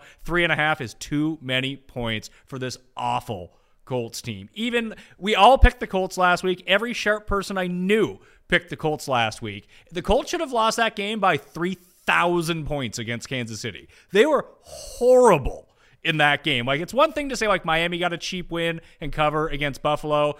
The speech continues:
but at least they caused real problems to the Bills' offense and gave them different looks. The Colts were just like, "We're just gonna stand here and Kansas City's gonna lose this game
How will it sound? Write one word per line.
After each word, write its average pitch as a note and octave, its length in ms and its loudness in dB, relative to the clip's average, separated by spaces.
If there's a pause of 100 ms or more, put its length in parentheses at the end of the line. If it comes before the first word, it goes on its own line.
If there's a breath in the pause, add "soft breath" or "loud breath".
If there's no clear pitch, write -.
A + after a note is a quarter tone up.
(180 loud breath)
but G#3 80 4
at B3 80 4
least C#4+ 160 0
they B3 80 2
caused G3+ 320 2
real E3 180 0
problems C3 640 -2
to B2+ 60 -12
the A#2 100 -8
Bills' B2 260 -6
offense A#2 440 -8
and A2+ 80 -14
gave B2+ 160 -6
them A#2+ 100 -8
different A2 260 -10
looks. A#2+ 260 -10 (260 loud breath)
The F#3 80 -4
Colts C4+ 260 6
were A#3+ 60 -6
just G#3+ 160 0
like, G#3 180 0
"We're G#3 100 2
just D#4 140 -4
gonna C4+ 160 -2
stand G#3+ 480 0
here F3+ 220 0
and D#3+ 180 -8
Kansas D#3+ 300 -6
City's D#3 180 -8
gonna D3+ 140 -6
lose C#3 300 -8
this C3+ 180 -12
game A#2 340 -8